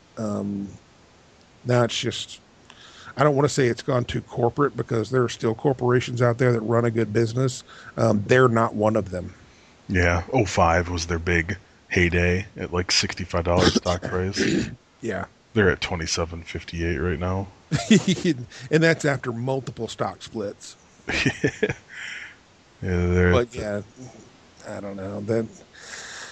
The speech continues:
Speaker 1: I, I, I, I dread that Titanfall is <clears throat> involved with them just because,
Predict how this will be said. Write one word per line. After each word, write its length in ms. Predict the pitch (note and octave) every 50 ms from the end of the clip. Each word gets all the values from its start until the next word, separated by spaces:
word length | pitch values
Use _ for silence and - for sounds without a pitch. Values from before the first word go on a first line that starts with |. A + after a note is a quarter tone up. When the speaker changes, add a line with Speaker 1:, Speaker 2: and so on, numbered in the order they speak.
| - - - - - - - -
Speaker 1:
I, 80 | C#3 C3+
I, 320 | B2 C3+ C3+ B2 B2+ B2 A2 A2 - - - - - - - - - - C3 B2
I, 80 | A2+ A2 A2 A2 G#2 - - - - - - - - -
I 100 | - A2+ A2
dread 600 | G#2 - - A2+ A2+ A2+ A#2 A#2 A#2 A2+ A2+ A2
that 200 | A2 G#2 A2+ - - - - - - - - - - - - -
Titanfall 800 | D3+ C3+ B2+ A#2+ A#2+ B2 A#2+ - A#2 A#2 A2+ A2 A2+ A#2+ A2+ A2 G2+ -
is 480 | A#2+ A#2 A#2 A#2 A2 - - - - -
<clears throat> 40 | -
involved 440 | B2 A#2 A2+ A#2+ A#2 A2 G#2+ G#2+ - - _
with 140 | - -
them 400 | - A#2 A2+ A2+ A2+ A2+ A2+ A2 A2 - -
just 220 | - - A#2 - -
because, 720 | - - - A#2+ A2+ A2 A2 G#2+ G#2 - - - - -